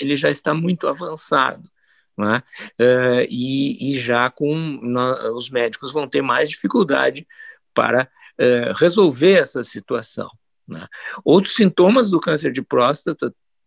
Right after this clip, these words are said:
são quando ele deixa a próstata e, e, e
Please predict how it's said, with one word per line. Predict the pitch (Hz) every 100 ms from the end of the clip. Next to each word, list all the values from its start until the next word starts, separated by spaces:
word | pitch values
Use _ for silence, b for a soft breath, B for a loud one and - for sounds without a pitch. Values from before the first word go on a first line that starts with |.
| _
são | - - 135
quando | 131 147 147 151
ele | 143 147 151
deixa | 123 175 - - 131 -
a | 104
próstata | - 113 120 160 208 175 -
e, | -
e, | 147 143 117 143
e | 127